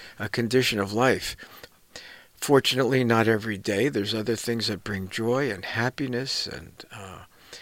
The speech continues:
fulfillment, too. But this is a part that can bring fulfillment also, but in a much different way. We've seen,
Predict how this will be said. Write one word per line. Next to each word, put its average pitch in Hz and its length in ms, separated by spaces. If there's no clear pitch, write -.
fulfillment, 127 600
too. 156 360
But - 160
this 190 220
is 226 120
a 202 60
part 170 320
that - 140
can 139 180
bring 127 340
fulfillment 117 760
also, 127 400
but - 180
in 107 60
a - 20
much 101 280
different - 380
way. 127 280
We've 135 180
seen, 131 580